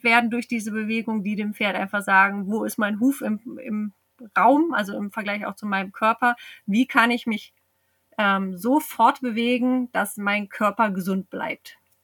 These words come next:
Speaker 2: Und das ist halt, äh, ja, das, was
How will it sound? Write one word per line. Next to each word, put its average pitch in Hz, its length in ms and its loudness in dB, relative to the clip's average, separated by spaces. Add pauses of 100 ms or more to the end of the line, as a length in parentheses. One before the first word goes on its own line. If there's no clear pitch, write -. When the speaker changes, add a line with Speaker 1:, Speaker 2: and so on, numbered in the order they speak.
(160)
Speaker 2:
Und 190 100 -8
das 202 180 -2
ist 214 180 -6
halt, 196 360 -2
äh, 190 300 -4 (480)
ja, 175 300 -4 (160)
das, 208 260 -8 (220)
was 196 180 -6